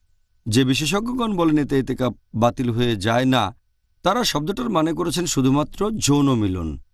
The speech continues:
তবে আবেগ দিয়ে স্পর্শ, চুমু বা আলিঙ্গন, এগুলো মাকরু, না করলে ভালো, এতে এতেকাফ বাতিল হয়ে যায় না। যারা শব্দটার মানে করেছেন সামগ্রিকভাবে,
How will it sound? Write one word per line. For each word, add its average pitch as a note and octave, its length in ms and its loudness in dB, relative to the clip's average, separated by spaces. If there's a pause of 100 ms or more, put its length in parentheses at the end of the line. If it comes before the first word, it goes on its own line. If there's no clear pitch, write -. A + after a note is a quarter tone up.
(240)
তবে B3+ 200 2 (400)
আবেগ D#4 340 0
দিয়ে C#4 160 2
স্পর্শ, E3+ 340 0
চুমু C#3 360 2
বা B2 200 4
আলিঙ্গন, D#3 600 2 (380)
এগুলো A3 260 0
মাকরু, B2+ 420 2 (280)
না C3 120 2
করলে A#2 260 0
ভালো, C3 280 0
এতে G#3+ 140 -2
এতেকাফ C3 280 -2
বাতিল A2 300 -2
হয়ে F#2+ 160 -2
যায় F#2+ 240 -4
না। A#2+ 220 0 (520)
যারা A#3 220 0
শব্দটার A3+ 640 0
মানে D#3 600 0
করেছেন C#3+ 540 0 (240)
সামগ্রিকভাবে, D#3 840 0